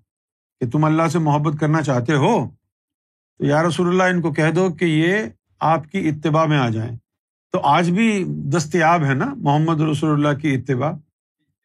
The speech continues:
کیسے دستیاب ہے؟ حضور تو نظر نہیں آ رہے کہیں۔ وہ جو حضور صلی اللہ علیہ وسلم کے سینے سے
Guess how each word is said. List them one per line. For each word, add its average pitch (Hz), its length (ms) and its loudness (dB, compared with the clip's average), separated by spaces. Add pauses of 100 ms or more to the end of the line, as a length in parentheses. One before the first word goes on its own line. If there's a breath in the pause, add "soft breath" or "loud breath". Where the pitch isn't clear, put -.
کیسے 180 240 0
دستیاب 147 540 0
ہے؟ 143 120 2
حضور 170 240 2
تو 185 200 2
نظر 185 160 2
نہیں 226 140 0
آ 196 120 4
رہے 165 140 0
کہیں۔ 123 220 -2 (580)
وہ 170 120 2
جو 180 260 2
حضور 196 260 2
صلی 202 180 0
اللہ 196 180 2
علیہ 185 300 2
وسلم 185 400 0
کے 190 100 2
سینے 226 400 2
سے 147 240 -2